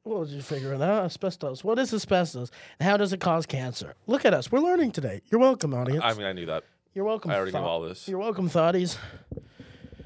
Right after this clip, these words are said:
Speaker 1: You click on the first article. Chashi. Asbestos is a group of six naturally occurring minerals made up of heat-resistant fibers. Good. Oh, it causes mesothelioma,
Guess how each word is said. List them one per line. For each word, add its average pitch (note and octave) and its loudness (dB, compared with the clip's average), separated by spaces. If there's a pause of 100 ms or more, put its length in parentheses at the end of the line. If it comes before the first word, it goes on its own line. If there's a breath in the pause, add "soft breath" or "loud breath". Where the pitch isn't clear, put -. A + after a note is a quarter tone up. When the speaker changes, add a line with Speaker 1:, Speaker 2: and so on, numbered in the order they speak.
(160)
Speaker 1:
You G3 -2
click G#3 2
on G3 2
the F#3 2
first F#3+ 0
article. F3+ 0 (960 loud breath)
Chashi. D#3 -2 (1080 soft breath)
Asbestos G#3 2
is C3+ -6
a C3+ -6
group F3+ -2
of C#3 -8
six - -6
naturally E3+ -2 (320 loud breath)
occurring E3+ 0
minerals C#3+ 0
made C#3+ 0
up C3+ -4
of A2 -10
heat-resistant D#3 -2
fibers. - -4 (1160 loud breath)
Good. A#3+ 6 (1500)
Oh, A3+ 10
it D#3+ 4
causes F#3+ 4
mesothelioma, G3+ 4